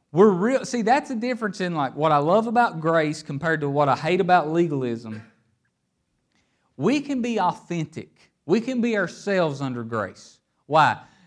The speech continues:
Because grace-based communities are communities that are looking at one another through the lens of Christ.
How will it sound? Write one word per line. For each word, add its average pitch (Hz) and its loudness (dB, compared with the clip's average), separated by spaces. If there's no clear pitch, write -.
Because 165 -2
grace-based 196 0
communities 165 -4
are 147 -4
communities 180 -4
that 156 -2
are 139 -2
looking 226 -2
at 220 -8
one 185 -4
another 151 -4
through 170 -4
the 151 -6
lens 139 -4
of 123 -12
Christ. - -10